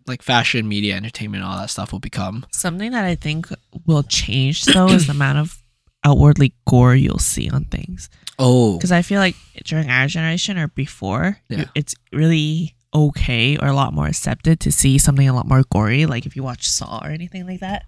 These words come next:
Speaker 2: Or, like, like, now, there's a lot of trigger warnings or disclaimers whenever anything tr-, that might trigger somebody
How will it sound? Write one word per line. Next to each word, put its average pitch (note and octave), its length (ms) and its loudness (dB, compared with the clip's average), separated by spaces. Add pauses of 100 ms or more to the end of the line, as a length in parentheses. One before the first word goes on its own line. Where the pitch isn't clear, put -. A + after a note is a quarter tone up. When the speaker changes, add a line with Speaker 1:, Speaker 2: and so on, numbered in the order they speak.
(960)
Speaker 2:
Or, D3+ 360 2
like, C#3 300 -4 (160)
like, D3+ 100 -4
now, D3+ 580 0
there's D#3+ 160 -2
a D3 60 0
lot D3 220 0
of D3+ 80 -2
trigger C#3+ 340 -4
warnings D#3 460 -2
or C#3 60 -4
disclaimers C#3 640 -4
whenever C#3 240 -2
anything C3+ 580 -6 (1500)
tr-, - 260 -6 (200)
that C3 200 0
might C3+ 240 -4
trigger C3+ 320 -4
somebody D3 480 -2